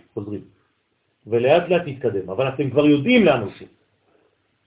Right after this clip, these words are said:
ככה עושים דרך אגב המקובלים בקידוש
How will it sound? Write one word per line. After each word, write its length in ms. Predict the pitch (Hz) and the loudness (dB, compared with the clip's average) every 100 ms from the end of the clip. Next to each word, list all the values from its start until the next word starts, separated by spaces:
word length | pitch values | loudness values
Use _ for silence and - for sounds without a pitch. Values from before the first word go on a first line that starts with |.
| _ _ _ _ _ _ _ _ _ _ - - | _ _ _ _ _ _ _ _ _ _ -18 0
ככה 140 | 180 | 2
עושים 340 | 180 190 185 185 | 4 4 4 2
דרך 240 | 170 151 | 2 4
אגב 280 | 190 165 147 | 2 2 2
המקובלים 560 | 147 143 143 143 165 180 | 0 -2 0 2 2 2
בקידוש 720 | 143 131 120 165 - - | -2 -4 -4 -4 -6 -20